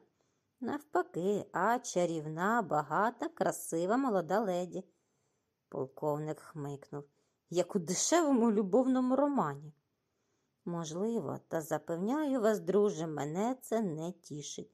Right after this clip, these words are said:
Якщо я маю рацію, а зрештою я завжди маю рацію», Рейс усміхнувся собі в вуса, почувши звичне для Пуаро висловлювання, «то в нас є серйозна причина тривожитися.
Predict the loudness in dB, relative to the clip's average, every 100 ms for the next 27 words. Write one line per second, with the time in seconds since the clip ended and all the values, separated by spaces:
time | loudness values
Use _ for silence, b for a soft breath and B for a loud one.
0 | _ _ _ _ 0 0 0 4 6 6
1 | 4 4 4 4 4 2 0 -4 -2 2
2 | 2 4 4 4 6 4 6 6 4 2
3 | 0 -2 0 0 2 2 4 2 0 -2
4 | -2 -2 -8 _ _ _ _ 2 4 4
5 | 2 -4 -6 -4 -2 -2 -4 -8 -6 -6
6 | -4 -2 0 0 0 -2 b b b 2
7 | 4 6 6 6 2 4 4 4 2 2
8 | 0 2 2 4 4 2 -4 0 0 0
9 | -6 -8 -10 -10 _ _ _ _ _ _
10 | 6 6 2 2 4 2 2 2 2 4
11 | 6 8 6 6 0 -8 -4 -6 -6 -2
12 | 0 0 -4 -4 -4 -4 -8 -8 -14 _
13 | -14 -10